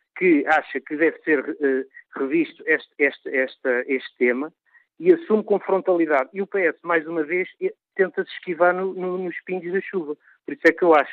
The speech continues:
que o, que o P S aí foi inteligente para, para a campanha política que tenha, não tenha feito outra coisa a não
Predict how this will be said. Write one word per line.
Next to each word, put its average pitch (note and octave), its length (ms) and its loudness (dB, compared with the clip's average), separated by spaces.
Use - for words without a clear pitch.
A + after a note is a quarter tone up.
que - 80 -14
o, C3+ 240 -6
que - 80 -12
o C3 40 -10
P D#3 140 4
S D3 200 4
aí D3+ 140 2
foi D#3+ 180 4
inteligente D3 640 -2
para, D3+ 280 6
para E3 160 0
a - 80 -4
campanha D3 480 0
política C#3+ 500 -8
que - 120 -16
tenha, C#3+ 240 -6
não C3 180 -6
tenha C#3 220 -2
feito B2+ 260 -8
outra B2+ 220 -8
coisa A#2+ 320 -4
a A#2+ 40 -2
não A#2+ 120 -4